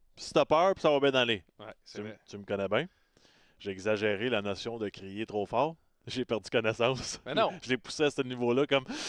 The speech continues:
Speaker 1: bah ! <laughs> C'est,
Speaker 2: Mais
Speaker 1: j'étais
Speaker 2: non.
Speaker 1: arri-, j'étais arrivé quand il déclipait. <laughs> Là, ah, qu'est-ce qui s'est passé ? Fait que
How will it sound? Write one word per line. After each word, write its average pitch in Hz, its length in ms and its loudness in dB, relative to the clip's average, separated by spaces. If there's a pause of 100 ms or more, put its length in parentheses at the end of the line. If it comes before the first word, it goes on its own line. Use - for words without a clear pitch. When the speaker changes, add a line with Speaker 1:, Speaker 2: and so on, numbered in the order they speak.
(280)
Speaker 1:
bah ! 147 140 2 (720)
<laughs> - 420 0
C'est, 175 220 2 (580)
Speaker 2:
Mais 277 500 -8
Speaker 1:
j'étais - 220 2
Speaker 2:
non. 185 100 4
Speaker 1:
arri-, 240 260 -8
j'étais - 180 0
arrivé 131 300 4
quand 147 220 4
il 120 140 -10
déclipait. - 480 0 (400)
<laughs> - 420 -12
Là, 120 200 0
ah, 214 300 -2
qu'est-ce 131 200 -6
qui - 80 -18
s'est 151 120 -2
passé ? 131 440 -2
Fait 117 100 -2
que 117 100 2